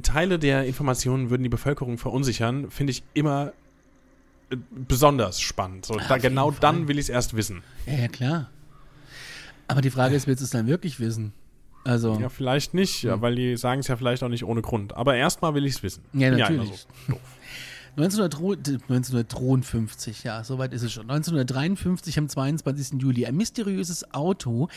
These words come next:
Speaker 2: hielt vor dem Haus des Präsidenten des Australian Flying Saucer Büros, was es alle gibt. Und zwar
Speaker 1: Mhm.
Speaker 2: hat dieser Mensch unter Polterge-, poltergeistlichen Vorkommnissen gelitten.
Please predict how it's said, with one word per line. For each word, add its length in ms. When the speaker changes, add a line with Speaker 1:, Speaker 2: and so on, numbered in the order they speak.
Speaker 2:
hielt 180
vor 140
dem 200
Haus 220
des 140
Präsidenten 840
des 320
Australian 920
Flying 500
Saucer 420
Büros, 460
was 100
es 140
alle 240
gibt. 360
Und 220
zwar 360
Speaker 1:
Mhm. 160
Speaker 2:
hat 160
dieser 420
Mensch 480
unter 380
Polterge-, 640
poltergeistlichen 840
Vorkommnissen 720
gelitten. 480